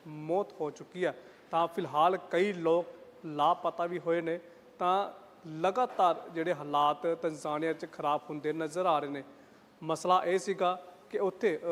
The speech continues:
ਅ, ਜਿਹੜੀਆਂ ਵੋਟਾਂ ਹੋਈ ਸੀਗੀ, ਰਾਸ਼ਟਰਪਤੀ ਦੀ ਵੋਟਾਂ ਹੋਈ ਸੀਗੀ, ਵੋਟਾਂ ਤੋਂ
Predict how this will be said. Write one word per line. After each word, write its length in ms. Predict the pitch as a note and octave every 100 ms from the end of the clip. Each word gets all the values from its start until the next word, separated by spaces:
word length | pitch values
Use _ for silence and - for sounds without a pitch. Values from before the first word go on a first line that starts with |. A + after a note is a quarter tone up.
| E3
ਅ, 20 |
ਜਿਹੜੀਆਂ 300 | D#3 F3 F3+
ਵੋਟਾਂ 380 | C#3 D3 - E3
ਹੋਈ 200 | D#3 D#3
ਸੀਗੀ, 300 | D#3+ D#3+ E3+
ਰਾਸ਼ਟਰਪਤੀ 360 | C#3+ - D#3
ਦੀ 120 | D3+ D#3+
ਵੋਟਾਂ 340 | C#3+ C#3+ D#3+
ਹੋਈ 160 | D3+ D3
ਸੀਗੀ, 280 | E3 D#3+
ਵੋਟਾਂ 500 | F#3+ D3+ D3+ - E3
ਤੋਂ 300 | D#3 D#3+ D#3